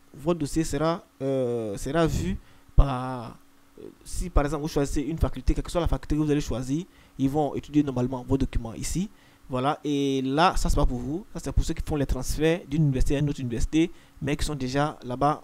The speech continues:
euh, dans une université hongroise. Maintenant ici, c'est pour les étudiants par exemple comme ça qui vont passer des tests pour pouvoir in-,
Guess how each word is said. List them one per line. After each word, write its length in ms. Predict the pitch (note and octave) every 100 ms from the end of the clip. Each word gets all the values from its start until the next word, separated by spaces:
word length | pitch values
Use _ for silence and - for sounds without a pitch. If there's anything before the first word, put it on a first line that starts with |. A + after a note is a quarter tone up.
| -
euh, 100 | A#2
dans 160 | B2+
une 160 | C3 D3+
université 400 | C3 B2 - D3+
hongroise. 420 | C3 B2+ A#2+ A#2+ - - - -
Maintenant 360 | C#3 C#3 D#3+ E3+
ici, 380 | D3+ - G3+ B3 - - -
c'est 160 | -
pour 160 | C3+ -
les 100 | C#3+
étudiants 400 | C#3+ D3 D3 D3+
par 160 | C#3 C3+
exemple 220 | C#3 D3+
comme 120 | C#3
ça 200 | - C#3+
qui 100 | C3
vont 100 | C3+
passer 220 | - -
des 100 | C3
tests 280 | - D#3+ -
pour 100 | -
pouvoir 380 | - C3+ C#3+ C3+
in-, 100 | C3+